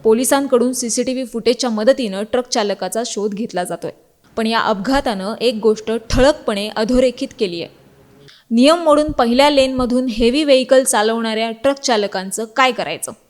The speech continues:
अनेकदा एक्सप्रेस हायवेवर हेवी व्हेकल्स बिनधास्तपणे पहिल्या लेनमध्ये घुसतात,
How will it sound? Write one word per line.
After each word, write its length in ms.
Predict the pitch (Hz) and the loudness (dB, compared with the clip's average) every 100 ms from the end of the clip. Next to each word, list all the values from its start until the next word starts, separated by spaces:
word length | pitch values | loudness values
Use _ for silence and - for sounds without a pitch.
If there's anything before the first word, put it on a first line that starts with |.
| _ _ _ _ - - - | _ _ _ _ -20 -20 -4
अनेकदा 440 | 233 285 285 311 | 2 2 4 2
एक्सप्रेस 400 | 277 - 277 277 | 2 2 0 2
हायवेवर 420 | 247 233 226 220 | 0 2 2 0
हेवी 400 | 240 220 226 269 | -2 0 0 2
व्हेकल्स 600 | 277 240 240 - 247 254 | 2 2 2 0 0 2
बिनधास्तपणे 720 | 214 233 220 285 302 - 226 220 | 0 0 2 2 0 -4 -4 -4
पहिल्या 360 | 226 226 262 | -4 0 0
लेनमध्ये 420 | 262 226 208 196 220 | 2 0 0 0 0
घुसतात, 340 | 214 - | 0 -2